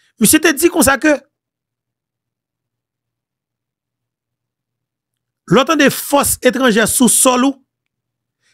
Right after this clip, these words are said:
se meyè fason pou yo destabilize peyi ou plis. Se meyè fason pou ke yo rann peyi a envivab, enstab plis. Sa vle di ki sa?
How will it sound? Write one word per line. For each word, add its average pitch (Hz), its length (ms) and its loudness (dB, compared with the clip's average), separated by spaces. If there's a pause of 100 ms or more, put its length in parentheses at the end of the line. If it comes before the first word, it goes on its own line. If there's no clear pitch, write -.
se 262 200 2
meyè 269 260 2
fason 262 400 -2 (460)
pou 254 120 4
yo 202 60 0
destabilize 226 760 0
peyi 233 140 2
ou 196 80 -2
plis. 254 320 0 (540)
Se 269 160 0
meyè 269 240 2
fason 240 320 0
pou 226 120 -6
ke 269 100 2 (400)
yo 240 140 4 (100)
rann 262 180 0
peyi 254 240 2
a 220 60 -6 (100)
envivab, 254 460 0 (240)
enstab 247 460 -2
plis. 277 340 2 (360)
Sa 240 120 -4
vle 262 100 0
di 220 80 -2
ki 214 80 -2
sa? 277 160 -4